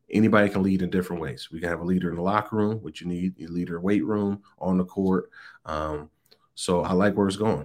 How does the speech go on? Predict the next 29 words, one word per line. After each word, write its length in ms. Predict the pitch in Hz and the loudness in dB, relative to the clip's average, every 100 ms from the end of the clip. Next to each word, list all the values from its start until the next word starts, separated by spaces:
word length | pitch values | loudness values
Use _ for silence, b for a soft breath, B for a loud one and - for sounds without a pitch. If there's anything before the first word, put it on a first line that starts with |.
| - | -8
I 60 | 85 | -8
can't, 300 | - 98 95 | 0 2 2
I 40 | - | -2
can't 300 | - 127 101 | 2 4 4
point 240 | 127 117 | 6 8
out 160 | 110 101 | 6 6
just 220 | 107 98 | 2 2
one 320 | 98 104 92 | 2 2 2
leader. 340 | 85 80 71 - b b b b _ _ - | 0 -6 -10 -12 b b b b _ _ -8
And 140 | 90 | 0
there's 220 | 92 101 95 | 4 4 4
an 80 | 92 | 4
L 220 | 101 98 | 4 4
in 220 | - 98 | 2 2
our 100 | 92 | 2
culture, 580 | 87 87 85 - 85 85 | 0 -2 -4 -4 -6 -4
which 180 | - 90 | -4 -4
is 140 | 87 90 | -2 0
leadership, 500 | 104 82 - 85 - | 0 -2 -6 -8 -8
and 220 | 82 - | -12 -4
anybody 380 | 92 90 87 85 | 0 0 -2 -8
can 260 | - 95 | -4 -2
be 140 | 87 78 | -2 -8
a 80 | 76 | -10
leader 260 | 78 76 | -10 -10
in 140 | 76 80 | -10 -12
any 180 | 78 | -16
given 260 | 73 73 71 | -18 -20 -20
moment. 300 | 76 73 _ | -20 -20 _